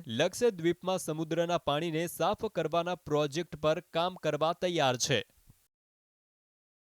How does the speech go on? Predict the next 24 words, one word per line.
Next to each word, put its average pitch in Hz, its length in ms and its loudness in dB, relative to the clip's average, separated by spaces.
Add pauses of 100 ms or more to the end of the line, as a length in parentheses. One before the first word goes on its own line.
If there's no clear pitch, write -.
(320)
ભારતમાં 202 500 4
ઇઝરાયલની 160 580 2
એમ્બેસીએ 175 480 0
ટ્વીટ 160 260 0
કર્યું 180 320 2
હતું 123 220 0 (140)
કે 123 120 6
અમે 139 200 4
ગયા 151 300 4
વર્ષે 160 440 2
કેન્દ્રની 196 640 0
મોદી 180 240 2
સરકારની 170 720 0
વિનંતી 143 340 0
પર 107 300 2
લક્ષદ્વીપના 165 840 0
પ્રવાસે 151 560 2
ગયા 131 160 4
હતા 127 240 4 (280)
અને 127 200 4
ત્યાંના 175 360 4
દરિયાના 185 500 2
ખારા 180 340 2
પાણીને 151 440 2